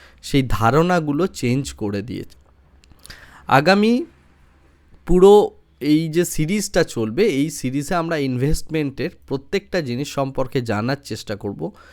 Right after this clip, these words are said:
কোনো একটা কোম্পানিকে ইনভেস্ট করতে গেলে আপনি কী কী জিনিস দেখবেন, না দেখবেন ইত্যাদি বিভিন্ন বিষয়ে আমরা ডিসকাশন করব।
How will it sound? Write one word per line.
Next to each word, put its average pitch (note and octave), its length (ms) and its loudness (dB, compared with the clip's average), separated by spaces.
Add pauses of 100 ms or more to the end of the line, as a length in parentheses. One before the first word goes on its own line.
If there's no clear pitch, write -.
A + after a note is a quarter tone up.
(260)
কোনো C3+ 180 -2
একটা E3 220 -4
কোম্পানিকে D3 800 2
ইনভেস্ট B2 460 0
করতে B2 340 -6
গেলে B2 180 -4
আপনি A#2 220 -4
কী A#2 200 -14
কী D#3 160 -8
জিনিস C3 380 -4
দেখবেন, A#2+ 420 -4
না A2 260 -4
দেখবেন A2+ 440 -4
ইত্যাদি A#2+ 380 -6
বিভিন্ন C3+ 460 -4
বিষয়ে B2 360 -6
আমরা A#2 260 -4
ডিসকাশন G#2+ 640 -10
করব। A2 340 -8